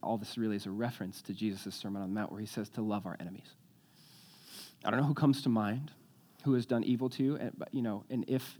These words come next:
it was what the situation was, let's just assume that it was evil, that they did wrong by you.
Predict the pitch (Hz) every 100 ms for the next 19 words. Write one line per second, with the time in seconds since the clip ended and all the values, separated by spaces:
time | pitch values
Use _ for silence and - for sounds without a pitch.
0 | - 123 113 117 110 - 113 117 120 123
1 | 117 120 139 160 170 143 156 185 143 -
2 | 143 131 117 110 101 - 131 - _ _
3 | _ - - - - - - - - -
4 | - - _ _ _ - 139 156 165 147
5 | 131 101 113 107 95 92 92